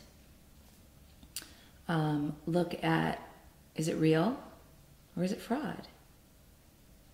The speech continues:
Um, this is not what I'm doing at all.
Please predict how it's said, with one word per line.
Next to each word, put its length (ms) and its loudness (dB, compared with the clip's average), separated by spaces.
Um, 560 0
this 440 8
is 100 4
not 240 8
what 80 2
I'm 140 6
doing 280 4
at 60 0
all. 340 0